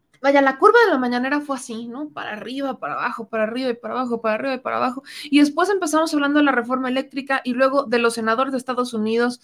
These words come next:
y luego de las cartas que mandaron algunos funcionarios de Estados Unidos para decir que en México iba a haber represalias casi, casi si no se, si se aprobaba la reforma eléctrica.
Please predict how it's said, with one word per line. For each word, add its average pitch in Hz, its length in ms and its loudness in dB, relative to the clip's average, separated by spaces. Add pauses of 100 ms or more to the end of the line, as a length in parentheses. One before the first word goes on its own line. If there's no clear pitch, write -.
(220)
y 233 100 -4
luego 269 420 6
de 208 240 2
las 233 240 2
cartas 254 340 -2
que 262 140 -4
mandaron 226 360 0
algunos 233 360 -4
funcionarios 214 400 -4
de 214 60 -6
Estados 233 260 -2
Unidos 214 260 -6
para 208 180 -4
decir 196 280 -6
que - 80 -4
en 226 80 -4
México 233 360 -8
iba 220 100 -2
a 214 40 -2
haber 214 140 -4
represalias 220 680 -4
casi, 214 240 -10
casi 214 240 -4
si 202 140 -8
no 196 100 0
se, 202 220 -2
si 208 100 -4
se 202 60 2
aprobaba 190 400 4
la 202 80 4
reforma 208 380 0
eléctrica. 214 420 -2